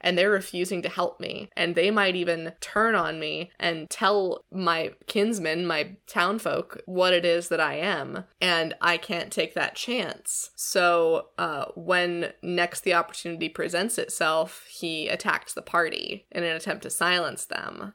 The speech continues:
I also think that it might be an interesting idea of, you know, they refuse to help him, and that might even be what causes his downward spiral into finally giving in to,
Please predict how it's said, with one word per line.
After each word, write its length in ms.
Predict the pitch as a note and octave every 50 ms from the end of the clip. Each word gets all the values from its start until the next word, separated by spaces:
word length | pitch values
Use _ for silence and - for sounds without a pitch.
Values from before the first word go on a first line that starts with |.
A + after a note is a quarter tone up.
| _ _ -
I 160 | F#3 F3 -
also 280 | - D#3+ F3+ G3 G#3+ G3
think 240 | - F#3+ F3 F3+ -
that 140 | - E3+
it 100 | E3 -
might 280 | E3+ E3+ E3+ E3 - -
be 320 | - E3+ E3+ E3 E3 - -
an 100 | E3+ -
interesting 640 | - F3 F3+ F#3+ F#3+ - F3 E3 D#3+ D#3+ D#3+ D#3 - -
idea 440 | E3+ E3+ E3 E3 E3 D#3 D#3+ D#3+ D#3+
of, 480 | - - E3 D#3+ D#3 D3+ D3+ - - - _ -
you 100 | G3+ F3+
know, 180 | E3 E3 D#3
they 200 | E3 - E3+ F3
refuse 600 | E3+ F3 E3+ - - - - E3+ E3 E3 F3 F3+ -
to 100 | G3+ F3
help 280 | F#3+ F3+ E3+ E3 -
him, 380 | - F#3 F#3+ G3+ G#3+ A#3 B3 - -
and 680 | - F3 F3 F3 E3 D#3+ D#3 D#3 D#3+ D#3+ D#3+ E3 E3+ - - - - - -
that 440 | - F3+ F3 F3 E3 D3+ D#3 - - - _ -
might 320 | F#3 F3+ F3 E3+ E3+ E3
even 260 | E3+ F3 F3 F3 E3+
be 140 | E3+ E3+ D#3+
what 200 | D#3 E3 - -
causes 360 | - - - - F3 E3+ E3
his 180 | F3 F#3+ E3+ E3+
downward 440 | - F3 E3 E3 D#3+ E3 E3 D#3+ F#3
spiral 460 | - - - E3+ F3 G#3 A3 G3 F3
into 160 | E3 E3 E3 E3+
finally 460 | E3+ - E3 D#3+ D#3+ D#3+ D#3+ D#3 E3
giving 380 | E3 E3+ D#3 D3 D#3 D#3 D#3+
in 280 | D#3+ D#3 D#3 D3+ D#3+ D#3+
to, 340 | - - - E3 E3 D#3+